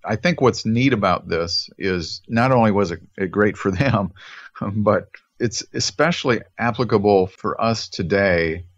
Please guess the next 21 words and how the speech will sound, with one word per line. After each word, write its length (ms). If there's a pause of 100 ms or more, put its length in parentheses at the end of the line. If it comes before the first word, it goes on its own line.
who 120
have 180
been 260
in 380 (720)
<sighs> 60 (760)
Christian 380
religious 520
circles 720 (260)
and 180
have 140
been 200
taught 400
certain 600
mixtures 680
of 120
the 140
old 320
covenant 520
and 300
the 60
new. 480